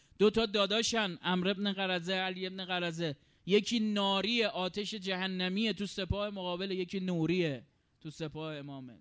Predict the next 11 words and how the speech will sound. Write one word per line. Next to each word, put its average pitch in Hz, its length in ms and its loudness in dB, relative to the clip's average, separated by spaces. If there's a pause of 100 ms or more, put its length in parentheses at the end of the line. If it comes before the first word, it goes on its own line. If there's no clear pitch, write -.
جنسیتاشون 175 880 -4
دو 180 160 -6
تا 214 140 -4
داداشن 190 580 -2
ولی 170 160 -4
فرق 170 320 -8
کرده، 139 380 -14 (340)
یکی 196 280 0
نوریه 202 500 0
یکی 190 280 -6
ناریه. 143 480 -8